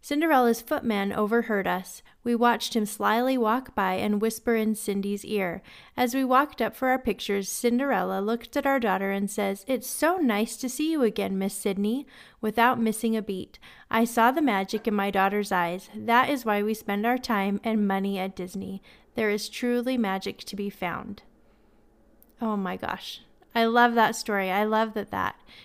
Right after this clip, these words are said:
cast member went out of his way just to make that little girl's day extra special, and it made her feel extra special, and I'm sure she will remember that for a long time. This next experience comes from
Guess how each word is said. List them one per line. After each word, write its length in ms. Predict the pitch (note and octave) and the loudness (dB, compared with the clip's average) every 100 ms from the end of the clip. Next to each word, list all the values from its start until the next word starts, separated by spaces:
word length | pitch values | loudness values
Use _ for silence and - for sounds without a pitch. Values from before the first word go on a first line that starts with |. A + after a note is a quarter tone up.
| - | -6
cast 300 | - E4 D#4+ | 4 4 4
member 260 | D#4 D4+ C#4+ | 0 0 2
went 180 | A#3+ | 0
out 220 | A#3 B3+ C#4+ | 2 2 2
of 40 | |
his 200 | D4 C4+ | 0 0
way 280 | A#3 A3+ A#3 | 0 4 2
just 300 | A3+ A#3+ - | 2 -2 0
to 80 | B3 | 2
make 420 | A#3+ A3+ - - - - - | 2 2 -4 -20 -20 -12 2
that 200 | A3 A#3+ | 2 4
little 220 | B3+ B3 | 2 2
girl's 420 | A3 G#3 G#3+ G#3 | 2 0 0 -2
day 460 | G3 G3 F#3+ F#3+ - | -4 -2 -2 -4 -6
extra 400 | G#3 - - A#3+ | -8 -8 -6 -6
special, 520 | - G#3+ G#3 - G3+ | -2 -2 -2 -2 -4
and 260 | F#3+ G#3 G#3 | -2 -4 -4
it 100 | G#3+ | -4
made 240 | G#3+ G#3 - | -4 -4 0
her 160 | C4+ C#4 | 2 2
feel 240 | - G#3 | 0 -4
extra 400 | G3 - - G#3+ | -4 -6 -12 -12
special, 560 | - - F#3+ - G3 G3+ - - - - | -10 -6 -6 -4 -6 -6 -14 -20 -20 -6
and 160 | G#3+ G#3+ | -2 0
I'm 160 | A3 | 0
sure 320 | G#3 - A#3+ | -2 2 2
she 240 | A#3+ - A3+ | 2 -2 -2
will 180 | A3 A3+ | 0 0
remember 460 | G#3+ G#3 G3 G3 | 0 0 -2 -2
that 340 | F#3+ F#3 F3+ - | 0 0 0 -6
for 200 | - G#3 | -4 -2
a 100 | G3 | -2
long 380 | G3 F#3 F#3+ | -2 -2 -4
time. 380 | F#3+ F3 - F#3 - _ _ _ _ _ _ _ _ _ _ _ _ _ _ - | -6 -6 -6 -10 -14 _ _ _ _ _ _ _ _ _ _ _ _ _ _ -8
This 180 | B3+ C#4 | -6 -2
next 280 | C#4+ - | -4 -6
experience 640 | D4+ - - A3+ G#3+ G3 - | -16 -8 -4 -2 -2 -4 -10
comes 460 | - A3+ G#3 G3+ - | -8 -4 -2 -4 -8
from 580 | - G#3 G3 F#3+ F#3+ | -6 -4 -2 -2 -6